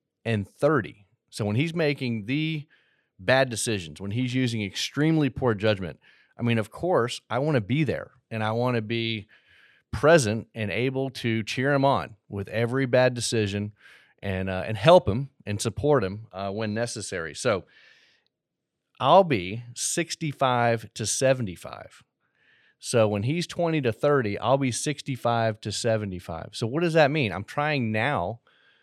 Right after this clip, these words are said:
uh, to be a little bit more intentional about some things that I think, I hope,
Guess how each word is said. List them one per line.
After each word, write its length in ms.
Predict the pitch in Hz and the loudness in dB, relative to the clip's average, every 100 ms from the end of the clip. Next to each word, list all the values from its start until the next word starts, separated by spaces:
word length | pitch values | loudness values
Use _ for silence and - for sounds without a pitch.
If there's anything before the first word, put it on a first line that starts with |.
| _ - | _ -6
uh, 280 | 104 101 98 98 | -2 0 0 -2
to 100 | 123 | -2
be 140 | 120 | 2
a 80 | 113 | 2
little 240 | 113 165 180 | 4 4 4
bit 100 | 139 | 4
more 160 | 147 | 4
intentional 540 | 123 - 143 139 143 117 | 2 2 0 0 -2 0
about 240 | 110 104 | 2 2
some 160 | 113 101 | -4 -4
things 260 | 117 107 | -4 -2
that 120 | 104 | -4
I 180 | 90 117 | 0 -2
think, 500 | 117 - 156 120 123 | -2 -4 -2 -2 -4
I 180 | - 117 | -4 -2
hope, 460 | 110 151 139 139 | 0 2 2 0